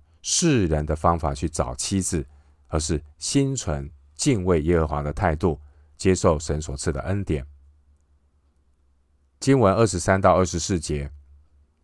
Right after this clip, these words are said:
主题是财富妨碍友情。十四章二十节，箴言十四章二十节说：富足人朋友很多，朋友最多。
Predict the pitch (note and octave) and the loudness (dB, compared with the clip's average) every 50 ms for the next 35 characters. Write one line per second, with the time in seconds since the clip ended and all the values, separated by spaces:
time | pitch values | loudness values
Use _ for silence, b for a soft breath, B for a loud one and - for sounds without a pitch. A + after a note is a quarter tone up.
0 | - _ _ - - G#2+ G#2+ G2+ A2 A2+ A2 - C3+ A2 E2+ - _ _ _ _ | -20 _ _ 0 2 2 4 4 2 2 2 2 0 0 0 -4 _ _ _ _
1 | _ _ _ _ _ _ _ - - - G2 G2+ A2+ - C3+ A2+ F#2+ D#2 D#2+ - | _ _ _ _ _ _ _ -2 4 4 6 4 4 4 2 2 2 0 -4 -6
2 | - - D2+ C#2+ E2 F#2 F2 D#2 D2 C2+ C2+ - - C#2+ C#2 C#2 - - - - | -4 -4 -2 0 0 0 0 0 -2 -4 -6 -6 -6 -6 -8 -8 -10 -14 -20 -20
3 | _ _ _ _ _ _ _ _ _ _ _ _ _ _ _ _ _ _ _ _ | _ _ _ _ _ _ _ _ _ _ _ _ _ _ _ _ _ _ _ _
4 | _ _ _ _ _ _ _ _ _ _ _ _ _ _ _ _ - - C3 C3 | _ _ _ _ _ _ _ _ _ _ _ _ _ _ _ _ -4 -2 0 2
5 | - F#3 E3 C#3+ - C#3+ C#3 C#3 C#3 C#3 C#3 - _ _ _ D#3 D3+ C#3+ A2+ - | 2 2 4 6 8 8 8 8 4 0 -6 -12 _ _ _ 6 6 6 6 4
6 | - F2 F#2 F#2+ - - D#2+ D2+ D2 D2+ D2+ - - - _ - _ _ _ _ | 2 0 0 0 0 0 0 0 -2 -4 -6 -12 -16 -20 _ -20 _ _ _ _
7 | _ _ _ _ _ _ - - F3 F3+ D#3+ B2 A2 G#2+ - G#2 G2+ A2+ A#2 G#2 | _ _ _ _ _ _ 4 6 6 6 6 4 2 2 2 -2 -2 -2 2 2
8 | A#2 A2+ A2 A#2+ A2 G2 - F2+ E2+ E2+ D#2+ - - F#2+ F#2 - _ _ _ _ | 2 4 4 2 0 0 -2 0 0 0 2 2 2 0 0 -2 _ _ _ _
9 | _ _ _ - - F#3+ F3 C3 A#2 - - F2 F2+ F#2 E2+ D#2+ D#2+ E2 E2+ - | _ _ _ -2 2 4 4 4 4 2 0 2 2 2 2 2 2 0 -2 -6
10 | - _ _ _ _ _ _ _ _ _ - - G2 G#2 A#2 G#2 F#2 F#2 - E2+ | -12 _ _ _ _ _ _ _ _ _ 0 2 4 6 6 6 6 6 4 0
11 | C2+ C2 - E2+ E2 F2 E2 - _ _ _ _ _ _ _ _ _ _ _ _ | -4 -4 -2 0 0 0 -2 -6 _ _ _ _ _ _ _ _ _ _ _ _
12 | _ _ _ _ _ - - E2+ F2 G2+ A2 F#2+ D2+ D2 - - F#2 D#2 D2+ D#2+ | _ _ _ _ _ -2 0 2 2 2 2 2 0 2 2 2 2 2 0 -2
13 | D#2 D2+ D#2 | -4 -4 -6